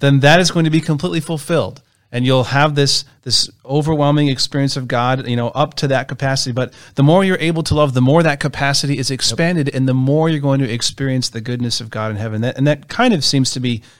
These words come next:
Speaker 1: what's being said here. You know, there's one guy is, is, he gets ten cities, the next guy gets five cities. They're all being given this blessing that corresponds to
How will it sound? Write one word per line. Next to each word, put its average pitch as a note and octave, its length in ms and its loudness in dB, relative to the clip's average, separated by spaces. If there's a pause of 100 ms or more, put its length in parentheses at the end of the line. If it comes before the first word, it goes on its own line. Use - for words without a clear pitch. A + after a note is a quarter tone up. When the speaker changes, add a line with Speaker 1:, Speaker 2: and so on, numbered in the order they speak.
(300)
Speaker 1:
what's B2+ 180 -4
being B2+ 220 2
said A#2+ 240 0
here. C#3+ 180 -4
You A#2 80 -2
know, A2+ 140 -2
there's A2+ 320 -4 (180)
one C3 240 2
guy B2+ 380 0
is, A#2+ 500 -2
is, A2+ 220 -10
he A#2+ 120 -6
gets A#2+ 200 -4
ten F3+ 280 2
cities, A#2+ 280 -2
the G#2+ 80 -4
next A#2+ 180 -4
guy B2+ 60 -4
gets A2+ 200 -6
five D3 360 -2
cities. A2+ 180 -4
They're C3+ 120 2
all E3+ 120 6
being F3 260 -2
given C#3+ 460 0 (240)
this A#2+ 200 -2
blessing A#2+ 680 0
that A#2+ 180 -4
corresponds B2+ 720 -2
to A2 260 -6